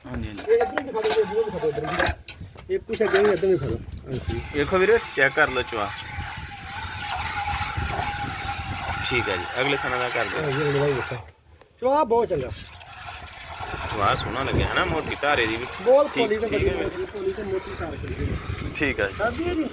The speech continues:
Speaker 1: ਹਾਂਜੀ, ਹਾਂਜੀ,
Speaker 2: ਚਵਾਈ
Speaker 1: ਠੀਕ।
Speaker 2: ਦਾ ਨਹੀਂ ਆਪਣਾ ਡੰਗਰ ਗਲਤ ਹੋਊਗਾ ਕੋਈ।
Speaker 1: ਚਵਾਈ ਇੱਕ ਨੰਬਰ ਲੱਗੀ,
Speaker 2: ਬਿਲਕੁਲ,
Speaker 1: ਭੋਲੀ,
Speaker 2: ਚਵਾਈ ਦਾ
Speaker 1: ਹਨਾ?
Speaker 2: ਵਧੀਆ ਡੰਗਰ ਹੋਊਗਾ ਆਪਣਾ।
Speaker 1: ਤਾਂ ਬਾਕੀ ਵੀਰ ਜੀ, ਇਹਦੇ ਬਾਰੇ ਮੁੱਲ ਦੀ ਗੱਲ ਕਰਦੇ ਆ ਵੀਰ ਹੋਣਾ ਕੋਲੇ। ਵੀਰ ਜੀ,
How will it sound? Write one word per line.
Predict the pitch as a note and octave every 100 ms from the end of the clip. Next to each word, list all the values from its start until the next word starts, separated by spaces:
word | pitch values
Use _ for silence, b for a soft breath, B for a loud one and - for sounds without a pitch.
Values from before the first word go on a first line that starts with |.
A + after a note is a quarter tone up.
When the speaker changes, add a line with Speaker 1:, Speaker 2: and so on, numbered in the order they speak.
| E3
Speaker 1:
ਹਾਂਜੀ, | E3 D3+
ਹਾਂਜੀ, | -
Speaker 2:
ਚਵਾਈ | - D4+ E4+
Speaker 1:
ਠੀਕ। |
Speaker 2:
ਦਾ | F4+
ਨਹੀਂ | F4+
ਆਪਣਾ | E4+ D#4
ਡੰਗਰ | C#4 C4 B3+
ਗਲਤ | A3+ A3+ A3+
ਹੋਊਗਾ | G#3+ D#3+
ਕੋਈ। | - D#3
Speaker 1:
ਚਵਾਈ | D#3 D#3
ਇੱਕ | C#3+ C3
ਨੰਬਰ | B2+ A2
ਲੱਗੀ, | G#2+ F#2+
Speaker 2:
ਬਿਲਕੁਲ, | G2+ F3+
Speaker 1:
ਭੋਲੀ, | B2+ A2
Speaker 2:
ਚਵਾਈ | G#2+ D#3
ਦਾ |
Speaker 1:
ਹਨਾ? | F#3+
Speaker 2:
ਵਧੀਆ | G#3+ B3
ਡੰਗਰ | - -
ਹੋਊਗਾ | - - -
ਆਪਣਾ। | - - - - - -
Speaker 1:
ਤਾਂ | D3+ D#3 D#3+ - - _ _ - - - - - - - -
ਬਾਕੀ | E3 E3 F3
ਵੀਰ | E3+ E3+
ਜੀ, | F#3
ਇਹਦੇ | G3 F#3 F#3
ਬਾਰੇ | F#3 F3
ਮੁੱਲ | F3 D#3+ C#3+
ਦੀ | C3+ D3
ਗੱਲ | C#3+
ਕਰਦੇ | C3+ B2+ A#2
ਆ | D3+
ਵੀਰ | - -
ਹੋਣਾ | D#3+ C#3
ਕੋਲੇ। | C3+ F3+ - - - _ - - - - - - - - - A#2+
ਵੀਰ | D#3
ਜੀ, | F3+ A#3